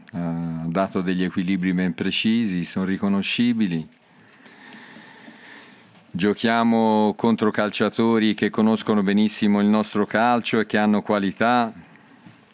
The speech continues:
Aslani, Ramadani, Bairami, son tutti che, Isai, Ginsiti, son tutta gente che sa giocare a calcio benissimo, conosce il nostro calcio, ce l'hanno fatto vedere nel nostro campionato,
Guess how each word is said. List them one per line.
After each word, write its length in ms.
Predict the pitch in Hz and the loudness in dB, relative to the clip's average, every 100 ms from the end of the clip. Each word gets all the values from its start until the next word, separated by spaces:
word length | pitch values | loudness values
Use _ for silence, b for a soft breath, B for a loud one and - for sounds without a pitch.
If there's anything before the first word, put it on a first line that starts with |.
| _ _ _ - | _ _ _ -10
Aslani, 680 | 98 90 95 104 107 101 98 | -6 -4 -2 0 2 2 0
Ramadani, 760 | 98 98 95 104 107 101 98 | 2 0 0 2 2 2 2
Bairami, 720 | 92 95 95 107 107 101 98 98 | 2 2 2 2 2 2 0 0
son 260 | - 92 | -2 -4
tutti 300 | 85 104 - | -2 -4 -2
che, 80 | 90 | -2
Isai, 1000 | 92 90 107 107 98 98 95 95 92 92 | -2 0 2 2 2 2 2 0 0 0
Ginsiti, 640 | 85 101 87 - 110 92 | 0 0 0 0 0 0
son 220 | 95 98 | -2 -2
tutta 260 | 87 104 101 | -2 -2 -2
gente 420 | 90 110 110 101 | 0 0 0 -2
che 180 | 87 90 | -2 -2
sa 440 | - 107 98 92 82 B B B B B B B B - | -2 0 0 0 -4 B B B B B B B B -12
giocare 560 | 85 92 98 113 107 101 | -4 -2 0 0 2 0
a 80 | |
calcio 540 | 95 113 107 98 - 101 | 0 0 0 0 0 0
benissimo, 600 | 92 98 120 123 117 104 | 2 2 2 2 0 0
conosce 460 | - 101 104 - | 0 0 0 0
il 80 | 101 | 0
nostro 1080 | 98 104 98 101 95 95 90 90 87 85 104 | 2 0 0 -2 0 2 2 0 0 0 -2
calcio, 800 | - 120 123 123 107 127 117 110 | 0 2 2 2 0 2 2 2
ce 100 | 98 | 0
l'hanno 240 | 101 98 101 | 0 0 0
fatto 380 | - 95 - | -2 -2 -2
vedere 420 | 92 95 104 98 95 | 0 0 0 0 0
nel 180 | 95 | 2
nostro 360 | 92 101 - 95 | 2 0 0 -2
campionato, 840 | 92 90 98 95 95 104 113 110 | -2 -2 0 0 2 2 0 -2